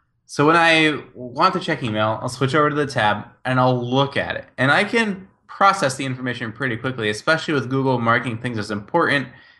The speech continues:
and with the chevron. So if you don't know, I realized this last week. One chevron is it's to you, like, your email address is in the to line.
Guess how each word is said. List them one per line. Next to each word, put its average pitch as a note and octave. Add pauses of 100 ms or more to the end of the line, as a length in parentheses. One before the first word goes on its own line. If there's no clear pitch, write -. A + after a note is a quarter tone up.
(120)
and B2
with A2+
the G#2
chevron. C3+
So A#2+
if B2
you C3
don't C3+
know, G#2+
I G#2+
realized A2
this G#2+
last G#2
week. G2+ (440)
One D3+
chevron C#3+
is A#2
it's A2+ (200)
to D3+
you, C3+ (220)
like, A#2
your B2
email C3
address D#3+
is D#3
in C#3+
the D3
to D#3+
line. F#3